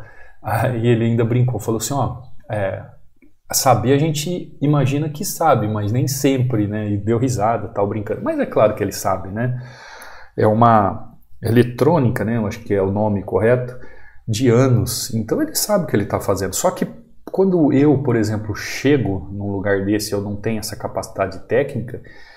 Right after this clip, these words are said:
mesmo que eu comece a trabalhar ali, a ajudar, a, a, a aprender como é que se faz. Pessoal, não é da noite pro dia. Como é que eu vou entender cada peça,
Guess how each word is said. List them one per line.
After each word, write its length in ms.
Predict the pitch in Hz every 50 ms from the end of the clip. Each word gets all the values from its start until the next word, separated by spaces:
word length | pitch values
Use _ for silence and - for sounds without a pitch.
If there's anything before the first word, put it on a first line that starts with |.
| - - -
mesmo 280 | 139 147 190 240 - -
que 60 | -
eu 40 | 220
comece 460 | - - 185 180 185 175 - - 175
a 80 | 156 151
trabalhar 640 | 156 - 151 156 143 143 151 147 117 107 113 117
ali, 280 | 120 117 110 110 117 117
a 120 | 117 117
ajudar, 880 | 113 107 101 - - 151 139 110 98 104 104 110 107 107 - - - - - - - - - - - - - - - - - - - - - 113
a, 500 | 107 101 101 107 107 104 107 113 - 110
a, 20 | 107 113 113 113 - -
a 80 | 104
aprender 640 | 110 - - 127 135 139 131 113 101 101 127 160 165
como 180 | - - 110 101
é 60 | 98
que 80 | -
se 100 | - -
faz. 420 | 95 - - - - - - - - - - - - - - - - - - - - -
Pessoal, 400 | 143 143 - - 240 175 127 107
não 160 | 123 185 285
é 120 | 330 302
da 120 | 160 127 117
noite 260 | 117 110 104 104 -
pro 180 | - 104 98
dia. 280 | 92 90 101 98 98 - - - -
Como 200 | - - 143 185
é 40 | 214
que 80 | 214 -
eu 80 | 220
vou 140 | 190 185 185
entender 640 | 175 156 143 - 143 135 120 104 101 98 117 127
cada 300 | 123 - - 127 123 123
peça, 800 | 120 - - - - 107 113 110 - - - - - - - -